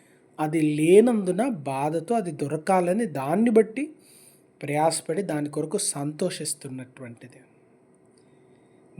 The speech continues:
దొరికిన తర్వాత ఎంతో ఆనందం కలిగింది. మూడవది మనందరికీ తెలిసినటువంటి మరొకటి తప్పిపోయిన కుమారుడు. యవన కుమారులు యూదా సాంప్రదాయంలో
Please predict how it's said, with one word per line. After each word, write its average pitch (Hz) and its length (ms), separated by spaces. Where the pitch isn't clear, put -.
దొరికిన 214 480
తర్వాత 151 600
ఎంతో 170 320
ఆనందం 151 560
కలిగింది. 127 480
మూడవది 214 500
మనందరికీ 175 800
తెలిసినటువంటి 151 640
మరొకటి 139 580
తప్పిపోయిన 156 440
కుమారుడు. 131 500
యవన 180 320
కుమారులు 180 800
యూదా 185 460
సాంప్రదాయంలో 143 1120